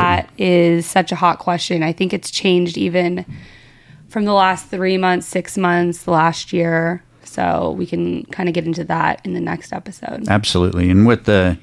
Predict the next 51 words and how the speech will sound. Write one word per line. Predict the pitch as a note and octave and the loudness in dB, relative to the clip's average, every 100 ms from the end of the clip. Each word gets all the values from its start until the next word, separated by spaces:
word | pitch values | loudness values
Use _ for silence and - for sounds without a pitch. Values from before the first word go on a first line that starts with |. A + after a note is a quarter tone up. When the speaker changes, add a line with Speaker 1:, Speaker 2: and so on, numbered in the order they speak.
| - | 2
Speaker 2:
you | G2+ | 4
know, | F#2+ | 6
the, | F2 F2+ F2 | 4 0 -2
the | G2 F2+ | 0 0
rise | E2+ F2+ F#2 F2+ F2 | 2 2 0 0 -2
in, | E2 D#2+ - - - - - - | -2 -2 -6 -20 -20 -20 -20 -14
uh, | - - - - - | -6 -4 -4 -6 -2
interest | A2 G2 G2+ - | 2 2 2 0
rates, | F#2+ F#2+ - | 0 0 -2
things | - G2 F2 | 2 4 4
of | |
that | F2+ F2+ F2 | 0 0 0
nature, | F#2+ - F#2 | 0 0 2
there, | F2 F2 - | 2 0 -2
there | F#2+ F#2 | 0 2
are | |
Speaker 1:
Mm-hmm. | F2+ | 2
Speaker 2:
some | F#2 F#2 | 2 2
concerns | - F2 - G2+ G#2 G2 | 2 2 4 4 4 4
here | G2 G2+ | 2 6
and | F#2 | 6
there, | F#2 G2+ G2+ | 4 4 2
but, | F2 E2+ - _ - - - | 2 0 -4 _ -20 -20 -10
uh, | - - - - | -10 -10 -20 -6
again, | F#2 E2+ G2 G#2+ F2+ | -2 2 6 6 6
this | D#2+ G2 - | 4 0 4
market, | G2+ G2+ G2+ | 2 2 0
just | E2+ G2 | 0 -2
like | F#2+ F2+ | 0 0
Nashville, | F2+ G2+ - F2+ F2 | 4 4 2 -2 -4
is, | - - - | -4 -6 -6
is | F#2+ E2+ | -6 -4
just | - F2 | -4 -4
trucking | - F#2 - - | -2 -2 -2 -2
on. | E2 F2 - - _ - | -2 -2 -6 -12 _ -6
Speaker 1:
Mm-hmm. | A3 F3+ | -4 0
Speaker 2:
So, | F#3 | 2
and | F2+ | 2
it's | E2+ - | 2 0
all | A2+ G#2 | 0 0
about | F#2 F2 | 0 -2
the | D#2+ | -2
base | E2+ F#2+ - | 0 0 2
and | F2+ E2+ | 2 2
what, | F2 - - | 0 -4 -10
what, | F2 F2 - - - - - | -6 -6 -10 -20 -20 -20 -4
what | F#2 | -2
the | - | 0
city's | - G2 F#2 D#2 | 0 2 2 0
based | D#2+ F#2 - | 2 2 2
around, | F2+ - A2 | 0 0 -4